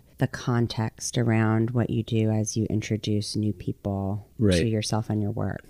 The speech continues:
Speaker 2: Yeah, and I think the main point of the focus in kind of knowing what makes you different from the standpoint of someone looking at applications for a show or a gallery is, why is this more special than this other thing? Or why should, if you have twenty spots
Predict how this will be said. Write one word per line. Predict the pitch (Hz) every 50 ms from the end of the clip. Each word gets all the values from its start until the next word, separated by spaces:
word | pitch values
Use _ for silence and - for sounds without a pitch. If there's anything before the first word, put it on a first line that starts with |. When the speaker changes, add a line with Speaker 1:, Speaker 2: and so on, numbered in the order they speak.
| - - _
Speaker 2:
Yeah, | - 104 95 92 87
and | 80 104
I | 110
think | - 120 110 -
the | - 104
main | 98 95 90 92 95 95 98 95
point | - - 101 92 92
of | 85
the | 80 87
focus | - - 87 87 87 - - 87 85 - - - -
in | - - 82 80 82 92
kind | - - 101 82
of | 82
knowing | 82 80 82 80 80 82
what | 80 57
makes | 71 80 - -
you | 78 73
different | - 78 76 - 76 76 - - - - - - - - - - - _ _ -
from | - 85 80 78
the | 76 78
standpoint | - - 80 78 78 71 - 76 78 78 -
of | 65 71 -
someone | - 82 78 76 73 73 69
looking | 69 80 78 - - 76 71
at | -
applications | 65 76 - - - - - - 82 82 -
for | - -
a | - -
show | - - 95 90 85 85
or | 82 71
a | 69
gallery | 67 - - 65 67 71 76 82 82 92 107 - - - - - - _ _ - -
is, | - 73 - - - -
why | - 76 73 73
is | 69 69 - -
this | 60 65 64 - - - - - - - - - -
more | - - -
special | - - - - - - - - -
than | - - -
this | - - -
other | - - - 104
thing? | - - - - - - 104 - -
Or | - - - 67 - -
why | - - 67 71
should, | - - - - - - - 113 - - - - - - - - -
if | 85 - 95
you | 87 85 82
have | 87 87 76 73 -
twenty | - - - 76 76 73
spots | - - 76 69 71 - - - - - - -